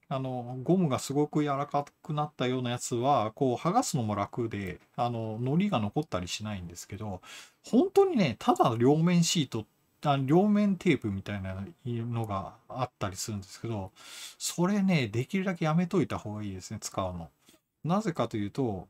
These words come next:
えっと、ここにこうやって貼るじゃないですか。あの、表面に。で、例えば、もうちょっと容量が、あの、不足してきたから、まあ、二テラのやつを買ったと。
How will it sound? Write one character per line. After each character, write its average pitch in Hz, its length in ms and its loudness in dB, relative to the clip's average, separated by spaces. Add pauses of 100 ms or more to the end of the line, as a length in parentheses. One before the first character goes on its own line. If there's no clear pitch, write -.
(140)
え 120 80 -4
っ 113 40 -6
と、 107 580 -6
こ 131 80 -6
こ 202 180 0
に 208 200 2
こ 208 120 0
う - 20 6
や 190 60 2
っ - 20 -12
て 175 100 2
貼 - 360 -2
る 196 100 0
じ 180 100 -2
ゃ 117 60 2
な 92 120 -2
い 87 60 -8
で 82 100 -12
す - 140 -14
か。 87 240 -8 (220)
あ 110 100 -2
の、 90 300 -6 (500)
表 113 160 4
面 87 220 -4
に。 143 180 -6 (680)
で、 123 400 4 (280)
例 254 80 4
え 262 60 4
ば、 113 340 2 (260)
も 135 220 0
う - 40 -4
ち 214 100 0
ょ - 20 2
っ - 40 2
と 131 80 4
容 165 280 2
量 214 220 2
が、 87 280 -4 (220)
あ 107 140 -2
の、 101 100 -4
不 - 80 -14
足 175 260 0
し - 100 -4
て 208 80 0
き - 100 -12
た 110 120 0
か - 120 -10
ら、 104 260 -4 (680)
ま 143 160 2
あ、 113 40 2
二 123 160 2
テ 220 140 2
ラ 147 140 6
の 101 80 0
や 90 80 -4
つ - 120 -8
を 101 40 -6
買 - 220 -10
っ - 40 -18 (100)
た 127 120 -2
と。 110 200 -12